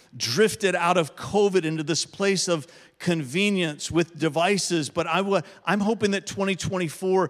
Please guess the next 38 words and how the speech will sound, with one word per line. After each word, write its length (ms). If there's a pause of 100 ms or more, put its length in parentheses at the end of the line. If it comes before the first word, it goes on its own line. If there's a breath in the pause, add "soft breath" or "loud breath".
(200 loud breath)
is 140
gonna 180
be 180
where 160
we 160
drift 500
back 560
into 300
community 800 (400 loud breath)
with 280
one 180
another. 440
There's 220
a 80
depth 340
of 140
intimacy 500
we 140
find 380
even 400
in 300
that 220
place. 480 (240 loud breath)
As 160
you 80
move 260
into 140
twenty 320
twenty-four, 640
would 200
you 100
be 120
willing 300
to 120
ask 300
yourself 400
the 80
question, 520